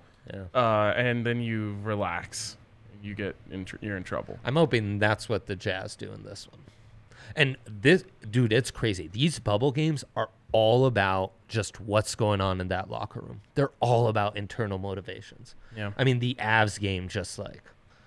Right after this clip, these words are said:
Speaker 2: The
Speaker 1: made
Speaker 2: Avs
Speaker 1: that
Speaker 2: game was just
Speaker 1: so clear to me, though,
Speaker 2: tra-,
Speaker 1: right?
Speaker 2: I mean, that game was
Speaker 1: Yeah,
Speaker 2: just
Speaker 1: no, I mean,
Speaker 2: garbage.
Speaker 1: it's fluky in a million incidents,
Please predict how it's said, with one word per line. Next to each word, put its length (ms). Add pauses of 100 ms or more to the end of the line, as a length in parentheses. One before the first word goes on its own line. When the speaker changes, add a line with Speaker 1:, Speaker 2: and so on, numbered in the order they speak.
(840)
Speaker 2:
The 60
Speaker 1:
made 60 (120)
Speaker 2:
Avs 40
Speaker 1:
that 120
Speaker 2:
game 100
was 140
just 120
Speaker 1:
so 260
clear 400
to 100
me, 200
though, 180
Speaker 2:
tra-, 200
Speaker 1:
right? 240
Speaker 2:
I 20
mean, 220
that 220
game 200
was 60
Speaker 1:
Yeah, 180
Speaker 2:
just 80
Speaker 1:
no, 80
I 120
mean, 140
Speaker 2:
garbage. 120
Speaker 1:
it's 120
fluky 460
in 100
a 60
million 560
incidents, 600